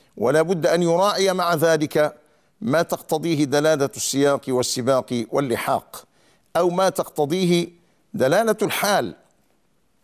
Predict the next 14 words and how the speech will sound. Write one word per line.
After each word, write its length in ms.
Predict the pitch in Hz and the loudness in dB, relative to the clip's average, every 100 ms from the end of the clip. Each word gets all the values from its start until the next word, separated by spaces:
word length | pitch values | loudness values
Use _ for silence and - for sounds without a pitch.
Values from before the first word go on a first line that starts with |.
| _ _ _ _ _ - | _ _ _ _ _ -2
أو 260 | 180 220 214 - _ _ _ _ _ _ _ - | 0 0 -2 -12 _ _ _ _ _ _ _ -14
دلال-، 440 | - 131 175 226 | -2 0 2 0
أو 320 | 214 165 175 147 | 0 0 0 0
دلالة 760 | 151 180 226 208 - 160 143 - _ _ _ _ _ | 2 2 2 2 0 -2 -2 -8 _ _ _ _ _
سبب 520 | - - 196 220 196 180 | -8 -2 0 2 2 2
ورود 340 | 170 185 135 | 4 4 0
الآية. 340 | 131 104 90 | -2 -2 -2
فنحن 640 | 80 - 175 254 233 202 196 - | -4 -2 -2 0 0 0 -2 -2
نقرأ 400 | 233 - 190 156 | -4 -2 -2 0
في 80 | 147 | 0
الصحيح، 800 | - 127 123 113 - - - _ _ _ _ _ _ _ - | 0 -2 -2 -2 -4 -12 -18 _ _ _ _ _ _ _ -4
نقرأ 480 | 143 214 202 202 170 | -2 0 -2 0 0
في 80 | 151 | 0
الصحيح 600 | - 139 - 190 170 | 0 0 0 0 0